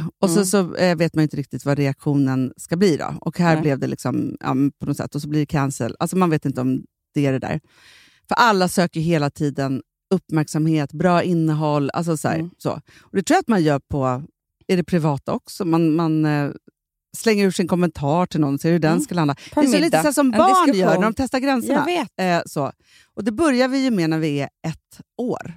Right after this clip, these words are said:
Speaker 1: och
Speaker 2: Ja.
Speaker 1: testa gränserna. Jag har ju en person hemma nu som,
Speaker 2: Ja.
Speaker 1: eh, ser, får han bitas? Nej, han får inte bitas. Får
Speaker 2: Nej.
Speaker 1: han ta ut alla, alltså så här, det är ju,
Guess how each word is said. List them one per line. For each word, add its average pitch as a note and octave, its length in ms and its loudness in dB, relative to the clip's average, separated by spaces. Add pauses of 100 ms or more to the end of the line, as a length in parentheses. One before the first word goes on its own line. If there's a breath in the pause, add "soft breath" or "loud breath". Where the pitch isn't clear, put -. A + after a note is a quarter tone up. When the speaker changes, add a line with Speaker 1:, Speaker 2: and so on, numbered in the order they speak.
Speaker 1:
och G#3+ 80 -10
Speaker 2:
Ja. G3 60 -4
Speaker 1:
testa E3 300 -6
gränserna. - 400 -12 (140)
Jag B3 120 -6
har A3 220 0
ju G#3+ 100 -2
en A3 320 -4
person E3+ 280 -8
hemma D3 280 -6
nu D#3 180 -6
som, - 240 -8 (640 soft breath)
Speaker 2:
Ja. G#3+ 240 -6
Speaker 1:
eh, F3 240 0
ser, A3 380 -6
får D#4+ 140 2
han B3+ 140 2
bitas? - 540 -4 (120)
Nej, A3 120 2
han E3+ 100 0
får D#3 80 -8
inte C#3+ 120 -14
bitas. - 480 -14
Får C#4 140 0
Speaker 2:
Nej. C#4+ 80 2
Speaker 1:
han C#4 300 2
ta D4+ 120 0
ut C#4+ 140 0
alla, C4 240 2
alltså A3+ 280 -2
så - 100 -4
här, D3+ 120 0 (540 soft breath)
det C#4 380 0
är G#3+ 60 4
ju, G3 340 0